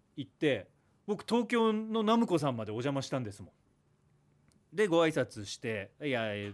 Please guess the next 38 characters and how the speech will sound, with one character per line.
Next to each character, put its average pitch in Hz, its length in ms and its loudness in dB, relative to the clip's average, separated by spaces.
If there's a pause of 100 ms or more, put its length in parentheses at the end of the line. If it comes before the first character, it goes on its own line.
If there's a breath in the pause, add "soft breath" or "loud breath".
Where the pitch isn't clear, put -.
ろ 107 200 -6
い 104 40 -6
ろ 104 80 -6
お 104 40 -8
世 180 100 -4
話 156 60 -2
に 139 40 -4
な 127 80 -2
り 147 60 -6
ま 170 100 -4
し - 80 -6
た」 123 80 -2
っ - 40 -6
て。 - 60 -16
そ 247 80 -4
の 269 60 -2
当 302 100 0
時 214 60 0
は 135 80 0
ね、 127 80 -4
ま 165 100 0
だ 127 200 0 (200 loud breath)
そ 151 120 -4
の 123 80 -2
森 151 160 0
貞 165 180 2
さ 175 100 -4
ん 185 80 -8
が 247 100 -4
後 202 160 -2
を 123 40 -2
引 - 80 -14
き - 80 -20
継 - 160 -8
い 113 60 -6
で、 107 260 -2 (280 soft breath)
え 110 140 -4
ー、 98 60 -10